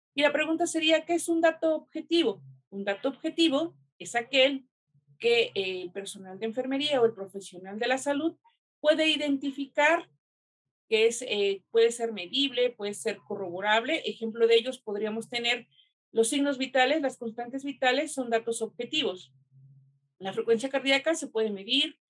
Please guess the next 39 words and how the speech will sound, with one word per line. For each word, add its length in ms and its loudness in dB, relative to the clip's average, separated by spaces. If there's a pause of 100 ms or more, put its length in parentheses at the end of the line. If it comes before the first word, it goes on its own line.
(220)
la 100 -10
frecuencia 380 -6
respiratoria 720 -2
se 120 -6
puede 240 -6
medir, 380 -2
la 160 0
tensión 340 -4
arterial 540 0
se 140 -4
puede 240 -6
medir, 360 0
por 160 -2
citarles 480 -4
algunos 400 -8
ejemplos. 560 -6 (480)
Un 140 -6
dato 240 2
subjetivo 720 -6
es 160 -6
aquello 500 -8
que 100 -12
no 120 -8
puedo 280 -6
corroborar, 680 -6
que 100 -18
no 120 -10
puedo 200 0
medir, 520 -8 (420)
que 100 2
normalmente 840 2
es 120 -4
aquello 340 -8
que 100 -2
refiere 600 0
la 140 -2
persona 400 -10
de 120 -4
cuidado. 600 -6